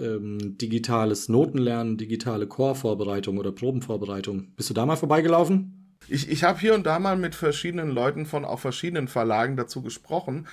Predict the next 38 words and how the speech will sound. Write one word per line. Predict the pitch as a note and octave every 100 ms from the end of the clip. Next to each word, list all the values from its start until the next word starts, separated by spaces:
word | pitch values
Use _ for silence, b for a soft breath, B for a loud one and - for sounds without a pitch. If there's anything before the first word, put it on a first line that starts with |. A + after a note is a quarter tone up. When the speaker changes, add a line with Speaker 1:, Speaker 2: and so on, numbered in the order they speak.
| B B B
Speaker 2:
und | C3 C#3 C3+
hab | D3+
dann | D#3 D3
auch | D#2+ C#3+ D3+ -
unabhängig | C3+ G3 F#3 E3+ D3+ D3
daran, | C3 C3 A2+ D#2+
davon | A2+ A#2+ C3+ C#3
dann | B2+
mit | A#2+ A#2 -
einzelnen | A#2 C3+ B2+ B2 A#2+ C3
Chorleitern | - D3+ F#3+ A2 A2 G#2
und | G#2 A2
so | A2 A2
dazu | G2+ - A2+
nochmal | G#2 G#2+ G#2
gesprochen. | G#2 - G2+ A#2+ D#3 - _ -
Das, | C3 C#3+
ich |
finde | G3+ G#3
es | G#3
ganz | D3+ E3
interessant, | E3+ D#3 D3+ C#3+ F3 E3+
dass | -
die | D#3+
da | C#3 -
alle | C3 D3
sehr | C3+ C#3+ B2
unterschiedliche | D#3 C#3+ D3 C3+ B2+
Meinungen | A2+ A2 B2 A2+
haben. | G2+ G#2
Die | A#2
einen | F#2+ A#2+ D3+ D3+
sagen, | C#3 C3+ C3+ C3 A2+ -
wir | - G#2+ A2+ C3+
machen | C3+ - A#2+ C3+
unsere | G2+ C3+ B2+
Noten | A#2+ B2 C3+ C#3
und | A2 B2